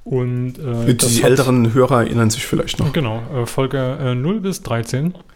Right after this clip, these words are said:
Speaker 1: Äh, bitte zu Rate ziehen, Beweisstücke A bis so und so viel. <laughs> Ähm, das lag daran, maßgeblich, dass wir uns ja hier über Studiolink unterhalten und nicht, liegt nicht an Studiolink, um Gottes Willen, äh, aber,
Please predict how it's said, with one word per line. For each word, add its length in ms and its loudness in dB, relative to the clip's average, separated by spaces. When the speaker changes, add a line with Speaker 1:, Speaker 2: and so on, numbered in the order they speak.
Speaker 1:
Äh, 200 0
bitte 260 -8
zu 180 -6
Rate 220 -4
ziehen, 200 -2
Beweisstücke 520 -2
A 200 0
bis 240 2
so 280 0
und 120 0
so 80 -4
viel. 240 -4
<laughs> 80 4
Ähm, 560 -2
das 180 -6
lag 220 -2
daran, 640 -2
maßgeblich, 800 -4
dass 180 -2
wir 80 -2
uns 140 -4
ja 80 -2
hier 120 -2
über 120 -4
Studiolink 480 -2
unterhalten 640 -4
und 400 -2
nicht, 260 -2
liegt 140 -4
nicht 100 -2
an 80 0
Studiolink, 420 -2
um 100 -4
Gottes 280 -6
Willen, 220 -2
äh, 80 -4
aber, 840 -2